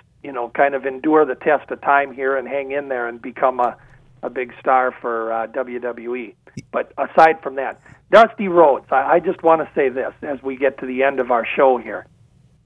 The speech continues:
Dusty Rhodes, though he wasn't one of my,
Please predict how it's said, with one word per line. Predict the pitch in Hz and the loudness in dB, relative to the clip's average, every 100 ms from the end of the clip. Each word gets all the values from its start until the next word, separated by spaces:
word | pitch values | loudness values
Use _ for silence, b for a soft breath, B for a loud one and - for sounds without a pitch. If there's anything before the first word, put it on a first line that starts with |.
| _ _ _ _ _ _ _ _ | _ _ _ _ _ _ _ _
Dusty | 180 190 220 202 | 4 6 2 2
Rhodes, | 175 160 151 - _ _ _ _ _ - | 4 4 2 -4 _ _ _ _ _ 0
though | 165 | 0
he | 160 | 2
wasn't | 170 190 185 | 0 0 0
one | 156 170 | 2 2
of | 156 | 2
my, | 156 160 151 135 | 4 4 2 -4